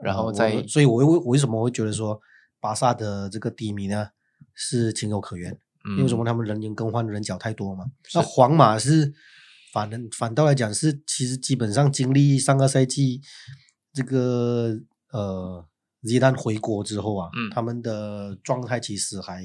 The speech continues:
Speaker 2: 不错下。
Speaker 1: 不过有
Speaker 2: 而且现在重点，他又把，吉丹又把他对上里面两个大牌，就是，呃，James Rodriguez 跟 Gareth
Speaker 1: Bale。
Speaker 2: Bale 两个都清理的嘛，对不对？
Speaker 1: 对。
Speaker 2: 更衣室应该没问题嘛，对不对？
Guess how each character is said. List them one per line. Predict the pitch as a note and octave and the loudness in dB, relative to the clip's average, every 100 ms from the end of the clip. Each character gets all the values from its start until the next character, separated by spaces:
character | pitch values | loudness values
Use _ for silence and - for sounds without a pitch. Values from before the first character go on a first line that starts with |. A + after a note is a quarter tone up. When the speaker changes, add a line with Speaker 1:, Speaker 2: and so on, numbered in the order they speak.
| F#2 | -14
Speaker 2:
不 | - | -12
错 | G#2+ - G#2 | -12 -10 -10
下。 | G#2+ G2 - _ | -8 -10 -12 _
Speaker 1:
不 | - | -8
过 | E4 | 6
有 | D#3 | 8
Speaker 2:
而 | |
且 | C#3 | 10
现 | |
在 | F#3+ | 8
重 | F3+ F#3+ | 8 6
点， | C3 | 6
他 | G#2 | 4
又 | C#3+ E3+ | 4 4
把， | - - - _ _ - _ _ - | 0 -8 -18 _ _ -20 _ _ -2
吉 | C3+ | 4
丹 | D3 E3+ | 8 8
又 | F3 | 6
把 | G#2+ | 0
他 | G#2+ G#2+ - A#2 _ _ _ | -4 -6 -6 -12 _ _ _
对 | - | 0
上 | C#3+ D3+ C3+ | 2 2 0
里 | G2+ | -2
面 | B2+ | -2
两 | A2+ E2+ | -4 -6
个 | F2+ B2 | -8 -4
大 | A#2+ A#2 | -2 -2
牌， | F#2+ | -2
就 | F#2+ | -2
是， | G#2+ A#2 A2 A2 _ _ _ _ - | -2 -2 -6 -8 _ _ _ _ -12
呃， | A2 F#2+ F#2 F2+ F2+ | -8 -6 -8 -12 -8
James | G2 B2+ A2+ | -2 0 0
Rodriguez | G#2 G#2 G#2 G#2 A#2+ A2+ - | -4 -4 -4 -2 -2 -2 -6
跟 | - G#2+ G#2 G2+ G2+ | -8 -8 -8 -8 -2
Gareth | A2 G#2+ | 0 6
Speaker 1:
Bale。 | |
Speaker 2:
Bale | C#3+ C3 G#2 _ - | 8 8 4 _ -6
两 | G#2 | 0
个 | C3+ | 0
都 | |
清 | B2+ A#2+ | 0 -2
理 | G#2+ | -6
的 | F#2+ | -8
嘛， | G2+ F2+ | -10 -6
对 | A#2+ | -4
不 | |
对？ | B2 A#2+ | 0 2
Speaker 1:
对。 | |
Speaker 2:
更 | D#3 | 4
衣 | C3+ | 4
室 | D3+ | 2
应 | |
该 | C3+ | 0
没 | A#2+ | 0
问 | B2 C3+ | 0 0
题 | A2 | -2
嘛， | G#2+ A2 | -4 -2
对 | A#2+ | 0
不 | |
对？ | C3+ | -2